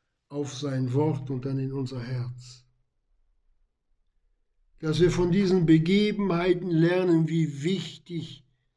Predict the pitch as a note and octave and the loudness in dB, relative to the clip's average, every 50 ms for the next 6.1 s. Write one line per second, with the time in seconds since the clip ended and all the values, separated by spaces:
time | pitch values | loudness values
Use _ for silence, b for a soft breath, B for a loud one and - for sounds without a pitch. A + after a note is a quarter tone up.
0 | _ _ _ - D#3 D3+ D3 C#3+ D#3 C#3+ B2+ B2+ C#3 C#3 C#3 C#3 B2+ - - A#2 | _ _ _ -8 -6 -6 -4 -4 -4 -4 -4 -4 -4 -4 -4 -4 -6 -8 -10 -16
1 | A2 - - - - - - _ _ _ _ _ _ _ _ _ _ _ _ _ | -18 -20 -20 -20 -20 -20 -20 _ _ _ _ _ _ _ _ _ _ _ _ _
2 | _ _ _ _ _ _ _ _ _ _ _ _ _ _ _ _ _ _ _ _ | _ _ _ _ _ _ _ _ _ _ _ _ _ _ _ _ _ _ _ _
3 | _ _ - - - _ _ _ _ - - - - - C#3 - - D#3 D#3+ D#3 | _ _ -20 -20 -20 _ _ _ _ -10 -8 -4 -2 0 2 2 2 4 4 2
4 | D#3 D#3+ E3 D#3 - E3 E3 D#3+ D#3+ - - - - - - E3 E3+ D#3+ - - | 2 2 -2 -2 -2 0 0 0 -2 -4 -12 -18 -20 -12 -8 -8 -8 -8 -8 -12
5 | - - E3 E3 E3 D3+ D3 C3+ B2+ - - B2+ A#2 A2 B2 B2 B2 B2 - - | -10 -10 -10 -6 -4 -4 -4 -4 -6 -10 -14 -14 -16 -14 -12 -14 -14 -14 -16 -18
6 | - | -20